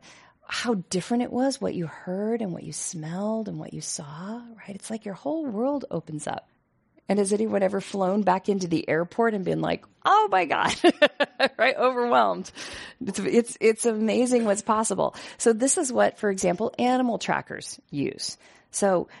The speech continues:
if you watch them, it's kind of remarkable because they are, they're, they're looking for detailed signs, like, is a twig broken or is there a paw print in the, in the dirt? But they're also feeling inside their body their own intuition about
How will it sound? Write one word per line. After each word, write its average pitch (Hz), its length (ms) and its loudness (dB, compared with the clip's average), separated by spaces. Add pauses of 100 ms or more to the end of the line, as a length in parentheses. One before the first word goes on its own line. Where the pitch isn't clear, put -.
if 208 220 0
you 254 100 4
watch 214 480 -2
them, 151 300 0
it's 160 120 -4
kind 214 300 -2
of 190 80 -2
remarkable 185 600 0
because 180 340 -2
they 202 240 2
are, 196 260 0 (380)
they're, 196 400 4
they're 202 180 2
looking 254 400 2
for 233 160 -2
detailed 185 480 -2
signs, 165 380 -2
like, 160 160 -2
is - 120 -2
a - 60 -2
twig 208 440 -2
broken 175 540 0
or 156 80 -2
is - 180 -6
there - 120 -4
a - 100 -4
paw 185 220 0
print 170 380 -4
in 165 120 -4
the, 139 200 -4 (260)
in 196 140 0
the 190 80 0
dirt? 214 260 2
But 196 140 -4
they're - 180 -6
also 247 420 0 (200)
feeling 254 420 0
inside 190 380 -2
their 185 100 0
body 180 320 -2
their 175 180 0
own 196 140 -2
intuition 196 540 -4
about 175 260 -4